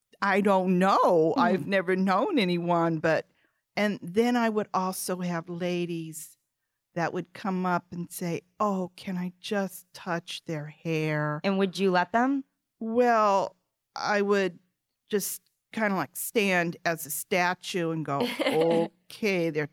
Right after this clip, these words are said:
Speaker 1: touching my daughter's head." But it, it was usually very sweet. You know, they just <laughs> wanted to touch your hair.
Speaker 3: And, like, make sure it was real
Speaker 1: <laughs>
Speaker 3: almost.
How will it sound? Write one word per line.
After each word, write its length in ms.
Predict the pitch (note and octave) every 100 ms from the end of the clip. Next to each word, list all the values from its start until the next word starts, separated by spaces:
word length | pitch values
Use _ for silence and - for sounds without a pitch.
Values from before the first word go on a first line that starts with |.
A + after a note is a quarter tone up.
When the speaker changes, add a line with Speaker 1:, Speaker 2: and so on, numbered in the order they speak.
| -
Speaker 1:
touching 640 | - E3 - - G3 G3+
my 220 | F3+ E3
daughter's 760 | D#3+ - D3+ D3 D3+ D3 D3+ - _ _ _
head." 480 | F#3 E3 D3+ C#3 C#3+
But 180 | - D#3+ - _ _ _ _ _ _ _ _
it, 220 | - F#3+ -
it 160 | G#3 G#3
was 280 | G#3+ G#3 - _
usually 460 | G3+ A3+ G#3+ G3+ F3+
very 340 | E3 E3 D#3+
sweet. 640 | D3+ - - C#3 C3+ - - _ _ -
You 220 | E3+ E3+
know, 260 | E3+ D#3+ D#3
they 180 | E3+ E3
just 520 | - F#3+ F#3 G3 - - _ _
<laughs> 220 | _ _
wanted 600 | G3 A3+ E4 D#4 B3+ -
to 120 | - -
touch 540 | - - F#4+ A4 - -
your 300 | G3 G3 A#3+
hair. 580 | A#3+ B3 A3+ D#3+ - - -
Speaker 3:
And, 140 | G#3+
like, 140 | G#3+ G3+
make 180 | G3+
sure 200 | G3 G3+
it 40 | F3
was 160 | E3+
real 260 | F3 F3+ E3
Speaker 1:
<laughs> 120 | D#3
Speaker 3:
almost. 580 | D#3 D3+ E4+ G#3 - -